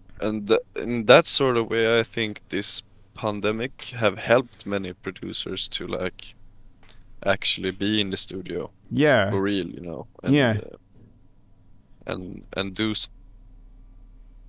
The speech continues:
Speaker 2: Have that time to
Speaker 1: <clears throat>
Speaker 2: spend.
Speaker 1: Yeah, exactly.
Speaker 2: 'Cause life's just been put on pause to a certain extent.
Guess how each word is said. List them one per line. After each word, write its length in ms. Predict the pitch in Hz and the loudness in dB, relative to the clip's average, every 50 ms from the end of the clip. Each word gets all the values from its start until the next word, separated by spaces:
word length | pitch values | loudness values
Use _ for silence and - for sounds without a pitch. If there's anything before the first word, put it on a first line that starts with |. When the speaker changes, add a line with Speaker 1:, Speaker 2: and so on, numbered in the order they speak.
| - - - - - - 208 | -20 -20 -20 -20 -20 -16 -12
Speaker 2:
Have 260 | - - 123 110 110 | -6 -2 0 2 2
that 200 | 110 113 104 - | 4 2 2 2
time 420 | - - - 101 95 104 117 117 - | -2 0 2 4 6 6 6 6 6
to 80 | 101 | 4
Speaker 1:
<clears throat> 120 | - - - | 4 2 2
Speaker 2:
spend. 440 | - 101 104 104 98 92 95 95 - - - - - - - - - - - - - - - - - - - - - - - - - - - - - - - - - - | 2 2 2 2 2 0 0 -2 -6 -12 -18 -20 -20 -20 -20 -20 -20 -20 -20 -20 -20 -20 -20 -20 -20 -20 -20 -20 -20 -20 -20 -20 -20 -20 -20 -20 -20 -20 -20 -20 -14 -6
Speaker 1:
Yeah, 340 | - 101 104 101 95 92 - | 0 2 4 4 4 2 -2
exactly. 560 | - - - - - 107 110 - - 110 107 107 | -4 -6 -6 -6 -6 -6 -6 -8 -12 -12 -6 -4
Speaker 2:
'Cause 200 | - 117 98 104 | -2 0 2 4
life's 280 | 113 113 131 156 - - | 4 4 4 2 2 2
just 200 | - - - - | 0 0 2 2
been 140 | 104 92 | 2 2
put 120 | - - 98 | 4 4 4
on 160 | 90 85 82 | 4 4 4
pause 580 | - - 107 104 117 113 101 90 101 107 - - - - - - - - - - - - - - - - - - - - - - - - - - - - - - - - - - - - - - | 4 6 6 6 6 6 2 0 -2 -4 -4 -8 -16 -20 -20 -20 -20 -20 -20 -20 -20 -20 -20 -20 -20 -20 -20 -20 -20 -20 -20 -20 -20 -20 -20 -20 -20 -20 -20 -20 -20 -20 -20 -20 -20 -18 -8 0
to 120 | - 120 | 2 4
a 60 | 113 - | 4 4
certain 280 | - 110 101 98 92 | 4 4 2 2 2
extent. 460 | 98 - - - 98 95 180 165 143 | -2 -4 -4 -2 -2 -2 -2 -4 -8